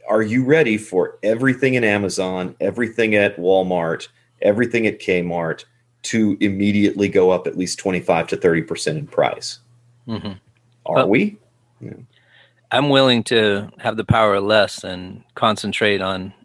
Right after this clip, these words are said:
Speaker 2: sourcing. It's a big stickler for me. You know, I wanna know where it comes from and
Speaker 1: Mm-hmm.
Speaker 2: that it wasn't made with child labor and that it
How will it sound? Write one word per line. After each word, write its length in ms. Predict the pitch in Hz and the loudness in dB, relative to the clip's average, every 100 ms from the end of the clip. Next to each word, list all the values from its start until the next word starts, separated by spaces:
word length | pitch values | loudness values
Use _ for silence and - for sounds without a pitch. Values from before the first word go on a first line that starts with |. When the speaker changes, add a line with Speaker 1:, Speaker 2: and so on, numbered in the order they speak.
| - | -8
Speaker 2:
sourcing. 600 | - 120 104 - 90 104 156 | 2 4 4 0 -8 -12 -18
It's 300 | 104 - - | -20 -16 -12
a 220 | 104 107 - 196 - | -12 -14 -16 -6 -2
big 140 | - | -2
stickler 380 | - 139 - 95 | 0 -4 -2 -6
for 140 | - | -2
me. 260 | 117 127 - _ _ | -2 -2 -4 _ _
You 80 | - | -10
know, 60 | 92 | -6
I 40 | |
wanna 220 | 104 110 | -4 -2
know 300 | 104 113 117 | -2 0 2
where 200 | 110 113 110 | 2 2 0
it 80 | |
comes 240 | - 104 98 | -2 -6 -4
from 280 | - 104 107 | -6 -8 -8
and 120 | 95 _ _ - - - | -14 _ _ -20 -20 -16
Speaker 1:
Mm-hmm. 160 | - 104 | -12 -6
Speaker 2:
that 80 | 104 | -2
it 60 | |
wasn't 240 | 107 113 110 | 0 0 2
made 120 | 110 | 2
with 140 | 110 - | 2 0
child 260 | 107 107 | 2 2
labor 360 | 101 95 95 113 | 2 0 2 0
and 360 | 113 95 92 | -2 -8 -6
that 200 | 92 90 - | -4 -6 -8
it 80 | - | -20